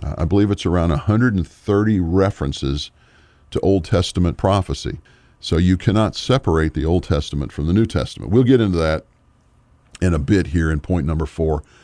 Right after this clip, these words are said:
I don't want to get ahead of myself, <laughs> but I get excited. Let's look at the second, um, verse,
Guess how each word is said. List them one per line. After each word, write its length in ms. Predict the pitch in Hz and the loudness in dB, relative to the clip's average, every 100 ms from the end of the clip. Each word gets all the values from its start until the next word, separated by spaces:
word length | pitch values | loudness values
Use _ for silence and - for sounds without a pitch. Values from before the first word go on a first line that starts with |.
| _ | _
I 60 | 73 | -2
don't 120 | 85 | 0
want 100 | 85 | 0
to 60 | 80 | 2
get 140 | 82 | 0
ahead 240 | 71 101 | 2 2
of 80 | 87 | 2
myself, 420 | 76 71 - 78 - | 0 -4 -2 -2 -2
<laughs> 40 | |
but 280 | - 87 - - | -8 -8 -10 -4
I 120 | 92 | -4
get 160 | 87 76 | -2 -4
excited. 540 | 67 - 57 53 - - _ - - - - - _ - | -6 -6 -8 -8 -10 -18 _ -20 -20 -20 -20 -20 _ 2
Let's 260 | 123 - | 2 4
look 180 | 135 135 | 2 2
at 100 | 139 | 0
the 100 | 92 | 0
second, 560 | - 113 113 110 95 - | 0 0 2 0 0 2
um, 380 | 95 85 76 76 82 - _ | 2 2 -2 -6 -18 -20 _
verse, 480 | 78 82 104 78 - | -6 2 2 2 -4